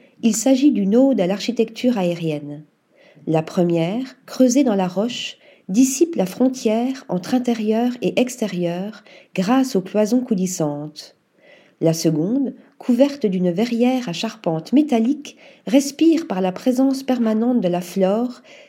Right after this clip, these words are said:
et sait se faire discrète de l'extérieur. La galerie Filia continue ici de renforcer les liens entre ses œuvres, l'esthétique de l'architecture et l'environnement naturel.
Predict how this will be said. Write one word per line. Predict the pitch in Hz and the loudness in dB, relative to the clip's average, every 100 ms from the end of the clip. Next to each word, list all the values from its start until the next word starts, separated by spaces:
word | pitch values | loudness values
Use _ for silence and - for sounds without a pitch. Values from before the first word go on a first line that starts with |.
| _ | _
et | - | -2
sait | 214 - 302 | -2 0 2
se | 294 | 2
faire | 233 - 196 185 185 | 0 0 -2 -2 0
discrète | 233 262 - 294 294 | 0 0 -4 -4 -2
de | 190 | 0
l'extérieur. | 247 - 190 170 160 147 147 151 - _ _ _ _ _ _ _ _ - | -2 -2 -6 -2 -4 -4 -8 -14 -18 _ _ _ _ _ _ _ _ -4
La | 165 160 | 0 2
galerie | 208 233 208 160 | 2 0 -2 -8
Filia | - 233 226 240 285 - _ _ _ | 0 0 2 0 0 -8 _ _ _
continue | 269 269 277 240 180 254 | 0 2 4 4 2 0
ici | 254 - 247 294 - - - | -2 0 -2 -2 -4 -20 -8
de | 175 | -2
renforcer | 196 285 285 277 - 269 | 2 2 2 -2 0 0
les | 220 | 2
liens | 202 185 185 247 - _ _ | 2 0 -2 -4 -14 _ _
entre | - 214 - | -4 -4 0
ses | 220 226 196 | 0 2 0
œuvres, | 214 247 269 294 - | 0 0 0 -2 -6
l'esthétique | - 262 269 247 247 277 185 | 2 2 2 -2 0 -4 -2
de | |
l'architecture | 185 240 262 247 240 - 196 214 247 - - | -2 -2 0 0 -2 -4 -6 -2 -4 -6 -2
et | 185 | 2
l'environnement | 202 226 247 226 208 233 | 2 4 2 2 0 0
naturel. | 226 202 - 160 151 147 151 | 0 -2 -6 -4 -4 -4 -6